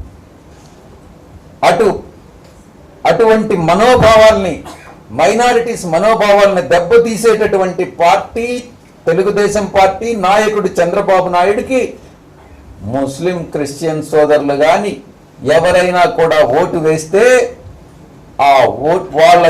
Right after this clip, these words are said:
యొక్క మత విశ్వాసాలని వాళ్ళే దెబ్బతీసుకున్నట్టు, వాళ్ళే ద్రోహం చేసుకున్నట్టు, మతానికి ద్రోహం చేసుకున్నట్టు అవుతుంది అన్నటువంటి విష-,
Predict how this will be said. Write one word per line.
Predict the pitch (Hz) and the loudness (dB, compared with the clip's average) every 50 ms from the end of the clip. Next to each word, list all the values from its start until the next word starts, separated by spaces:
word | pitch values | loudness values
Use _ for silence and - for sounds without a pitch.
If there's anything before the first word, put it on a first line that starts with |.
| 160 160 | 4 2
యొక్క | 147 - - 160 151 135 135 151 | 2 0 0 0 0 0 0 0
మత | 175 175 208 233 220 214 | 0 0 0 0 0 -2
విశ్వాసాలని | 202 - - - 202 196 190 180 185 185 180 175 175 170 165 156 131 143 | -4 -6 -6 -2 0 0 2 2 0 0 2 2 2 0 -2 -4 -2 0
వాళ్ళే | 156 190 214 233 240 254 262 226 - 220 | 2 2 2 2 2 2 2 4 4 2
దెబ్బతీసుకున్నట్టు, | 214 175 208 - 214 190 - - - 190 170 165 170 165 160 - 170 165 160 151 127 127 | 2 0 -2 -4 -4 -6 -8 -6 -6 -6 -4 -2 -2 -4 -2 -4 -4 -4 -4 -4 -4 0
వాళ్ళే | 131 165 196 202 214 220 214 170 - - - - - - - - - - - - - - - | 2 2 2 2 2 2 0 0 -2 -6 -12 -18 -20 -20 -20 -20 -20 -20 -20 -20 -20 -10 -4
ద్రోహం | 131 160 165 156 165 143 127 - | 0 0 2 0 0 -4 -4 -6
చేసుకున్నట్టు, | 147 135 - - - 139 135 131 123 - 127 120 | -8 -8 -8 -10 -12 -10 -10 -8 -8 -8 -8 -6
మతానికి | 127 131 131 127 151 151 151 147 - - - | -4 -2 -2 -2 -2 -4 -6 -8 -10 -8 -4
ద్రోహం | 143 165 165 160 165 151 - 156 | -2 0 0 0 -2 -6 -6 -6
చేసుకున్నట్టు | 143 127 - - 135 131 127 131 127 - 127 | -8 -8 -8 -10 -10 -6 -6 -6 -4 -2 -4
అవుతుంది | 123 120 120 127 120 120 120 123 120 | -4 -4 -6 -8 -10 -6 -4 -4 -2
అన్నటువంటి | 113 113 113 113 101 107 113 113 107 117 113 117 | -2 -4 -6 -8 -6 -4 -6 -4 -6 -6 -8 -10
విష-, | 113 107 - | -10 -12 -12